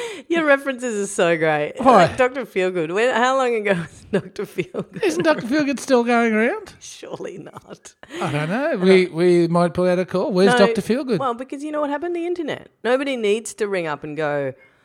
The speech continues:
Speaker 1: "What happens when I accidentally, whatever, set fire to my bits or something?" Like,
Speaker 2: <laughs> Oh.
Speaker 1: you know, like there
Speaker 2: Did you
Speaker 1: are
Speaker 2: hear my call? The one time I rang up,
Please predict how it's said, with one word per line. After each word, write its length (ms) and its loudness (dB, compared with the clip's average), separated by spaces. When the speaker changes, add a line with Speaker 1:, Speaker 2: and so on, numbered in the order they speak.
Speaker 1:
"What 380 -2
happens 480 -4
when 240 -4
I 340 -6
accidentally, 840 -8
whatever, 680 -6
set 240 -8
fire 260 -4
to 60 -6
my 160 -8
bits 320 -6
or 80 -8
something?" 420 -14
Like, 200 -2
Speaker 2:
<laughs> 40 2
Oh. 480 8
Speaker 1:
you 220 2
know, 360 0
like 240 2
there 100 2
Speaker 2:
Did 140 6
you 60 6
Speaker 1:
are 40 6
Speaker 2:
hear 160 6
my 180 8
call? 260 8
The 80 6
one 260 6
time 240 6
I 60 8
rang 260 6
up, 340 4